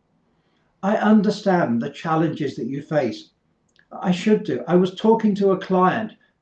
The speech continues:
for a couple of hours in Joburg last night. Uh, she has been a client of mine for some time and is struggling with the quality of work that's being passed through.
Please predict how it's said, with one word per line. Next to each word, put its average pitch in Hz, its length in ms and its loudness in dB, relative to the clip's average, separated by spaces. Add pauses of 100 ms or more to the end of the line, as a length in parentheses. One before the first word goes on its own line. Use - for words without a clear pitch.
for 160 160 -2
a 170 80 0
couple 185 340 -2
of 156 80 0
hours 143 460 -4
in 151 280 -6
Joburg 156 640 -2
last 135 360 -8
night. 139 280 -6 (1120)
Uh, - 60 -18 (140)
she 214 340 -2
has 190 140 0
been 202 180 -2
a 185 80 -2
client 208 460 -2
of 156 100 -4
mine 160 340 -4
for 175 80 -6
some 165 300 -4
time 156 400 -4 (320)
and 185 180 4
is 185 180 0
struggling 170 760 -2 (380)
with 160 320 2
the 165 80 -6
quality 190 560 2
of 180 120 2
work 175 380 2
that's 117 160 -8
being 156 380 -6
passed 151 500 -4
through. 151 320 -4